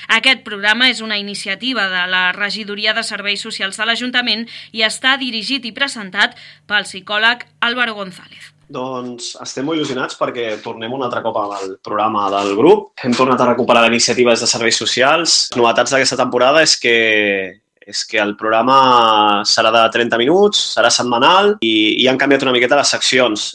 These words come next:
Speaker 2: Intentarem anar introduint noves. La idea d'aquest grup és intentar seguir amb la tasca que estem fent des de serveis socials, d'intentar fer grups de recolzament, ajudar les persones que estan cuidant, persones dependents i,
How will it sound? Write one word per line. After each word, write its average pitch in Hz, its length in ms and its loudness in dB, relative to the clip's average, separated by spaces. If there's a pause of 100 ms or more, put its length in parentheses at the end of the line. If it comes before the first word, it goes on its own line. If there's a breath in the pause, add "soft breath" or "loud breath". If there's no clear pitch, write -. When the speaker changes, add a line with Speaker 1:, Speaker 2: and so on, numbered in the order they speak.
(120)
Speaker 2:
Intentarem 117 480 0
anar 127 220 2
introduint 120 420 2
noves. 190 380 4 (100)
La 131 220 4
idea 160 260 6
d'aquest 151 240 2
grup 160 380 0
és 117 100 -2 (140)
intentar 127 1080 0
seguir 131 380 2
amb 135 160 -2
la 127 100 4
tasca 135 320 0
que 127 80 -2
estem 123 240 -2
fent 131 240 0
des 123 140 -2
de - 20 -6
serveis 120 240 -4
socials, 131 540 2
d'intentar 113 340 -4
fer 120 140 -4
grups 120 180 -8
de 117 80 0
recolzament, 120 640 -2
ajudar 120 320 4
les 127 100 2
persones 127 460 0 (180)
que - 140 -4
estan - 180 0
cuidant, 120 460 4 (160)
persones 123 320 0
dependents 143 560 2
i, 117 320 -2